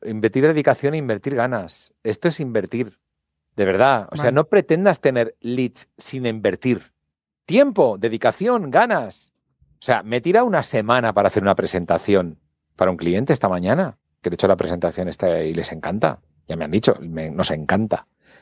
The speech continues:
Speaker 1: Pero me dedica una semana, aquí con todo el covid, con la fiebre, y, y
Speaker 2: Qué bueno.
Speaker 1: haciendo la presentación. E-, es invertir. Invierte. Hay veces que hay que invertir dinero, porque como, como hemos visto antes,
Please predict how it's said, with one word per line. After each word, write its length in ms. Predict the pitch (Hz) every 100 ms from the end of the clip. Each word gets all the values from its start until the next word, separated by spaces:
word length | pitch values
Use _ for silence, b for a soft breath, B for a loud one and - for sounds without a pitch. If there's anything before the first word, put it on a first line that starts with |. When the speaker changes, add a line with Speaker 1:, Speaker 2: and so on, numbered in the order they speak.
| b
Speaker 1:
Pero 220 | 120 101
me 140 | 95
dedica 380 | 95 113 147 190
una 160 | 175 123
semana, 500 | - 104 156 233 - _ _ _ _ _ _
aquí 220 | - 120
con 160 | 107 113
todo 100 | 131
el 60 |
covid, 340 | 120 151 202 190
con 180 | - 101
la 100 | 87
fiebre, 440 | 131 147 202 254 _ _ _ _ _ _ -
y, 640 | 104 95 92 85 85 58
y 20 |
Speaker 2:
Qué 60 | -
bueno. 120 | 165
Speaker 1:
haciendo 220 | 147 147 165
la 80 | 110
presentación. 760 | 104 95 85 85 147 185 131 _ _ -
E-, 200 | 135 -
es 160 | 156 -
invertir. 600 | 226 170 120 131 196 - _ _ _ _ _ -
Invierte. 640 | 113 110 185 - 143 180 B B
Hay 120 | 110 127
veces 260 | 156 214
que 80 | -
hay 40 | 190
que 80 |
invertir 320 | 151 127 110 98
dinero, 440 | 92 123 127 78 _ _
porque 280 | - 80 87
como, 380 | 82 90 85 82
como 200 | 78 85
hemos 200 | 92 98
visto 220 | 104 - 127
antes, 400 | 127 165 196